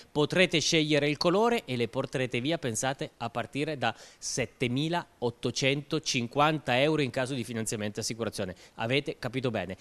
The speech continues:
settemilaottocentocinquanta euro per una Punto chilometri zero, cinque porte con climatizzatore, radio C D I M P tre,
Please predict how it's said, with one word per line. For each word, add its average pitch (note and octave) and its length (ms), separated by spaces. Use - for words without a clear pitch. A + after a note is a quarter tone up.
settemilaottocentocinquanta D#3+ 1800
euro F#3+ 180
per D#3 140
una D3+ 260
Punto B3 680
chilometri F3+ 720
zero, A3 340
cinque B3+ 480
porte A#3+ 420
con C#3+ 240
climatizzatore, E3+ 840
radio C#3+ 260
C D3 160
D D3 120
I C#3+ 120
M B2+ 120
P C#3+ 160
tre, G#3+ 260